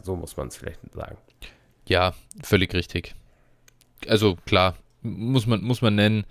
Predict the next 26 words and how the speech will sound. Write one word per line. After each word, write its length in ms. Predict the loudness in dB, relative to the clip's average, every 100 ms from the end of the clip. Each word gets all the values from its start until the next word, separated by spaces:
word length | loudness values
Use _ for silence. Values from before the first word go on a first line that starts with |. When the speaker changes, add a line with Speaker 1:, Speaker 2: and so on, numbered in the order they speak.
| -14 -20 -20 _ _ _ -6
Speaker 2:
Mein 400 | 2 6 6 6
Rat 420 | 4 6 6 4 4
wäre 120 | 4
an 80 | 6
der 160 | 4
Stelle, 300 | 4 2 2
aber 220 | 2 2
wenn 120 | 2 4
jemand 280 | 4 2
concerned 480 | -2 -6 0 0 2
ist, 300 | 0 -2 -12 -18 _ _ _
das 220 | -2 -2
ist 60 | -2
für 80 | -6
mich 180 | -6
ein 60 | -4
Beikandidat, 720 | -4 -4 -6 -6 -6 -8 -8 -20 -8 0
weil 280 | 2 2 0
ich 260 | -6 -6 -4
vom 380 | -2 0 -2
Talent 300 | -2 0 -2
trotzdem 460 | -4 -10 -8 -10 -10
sehr 220 | -2 0 0
überzeugt 420 | -2 -6 -6 -6
bin, 140 | -6
ehrlicherweise. 580 | -6 -6 -6 -6 -6